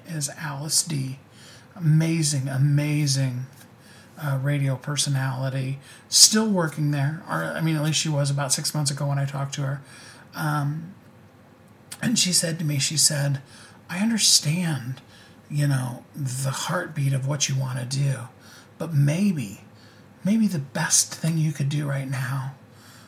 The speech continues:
would be to be a great father for those kids." And I hope, you know, I mean, I'm a human being. I'm sure that each one of my kids, if we brought them on the show, could point out mistakes I've made and humanity that I have. But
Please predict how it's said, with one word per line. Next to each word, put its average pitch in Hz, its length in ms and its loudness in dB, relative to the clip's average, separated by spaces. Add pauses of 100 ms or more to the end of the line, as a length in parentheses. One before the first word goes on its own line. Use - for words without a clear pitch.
(140)
would 143 180 4
be 151 140 4
to 147 60 2
be 135 160 2
a 131 60 -2
great 135 680 -2
father 131 640 -4
for - 220 -8
those 120 260 -4
kids." - 560 -10 (560)
And 254 80 2
I 294 100 6
hope, 180 440 0
you 180 80 2
know, 175 80 0
I 175 140 0
mean, 180 160 0
I'm 180 140 0
a - 20 2
human 165 300 2
being. 147 320 0 (380)
I'm 151 120 2
sure 175 240 2
that 165 100 -2
each 165 240 -2
one 165 100 0
of 160 60 2
my 160 140 2
kids, 151 340 -2
if 139 100 -2
we 147 80 0
brought 139 280 -2
them 151 120 2
on 143 120 2
the 147 80 2
show, 139 300 2
could 139 260 -4
point 147 320 -2
out 143 180 -2
mistakes - 500 0
I've 139 240 -2
made 135 340 0 (460)
and 156 140 4
humanity 143 720 4
that 139 160 2
I 139 80 2
have. 123 560 -4
But 143 200 -2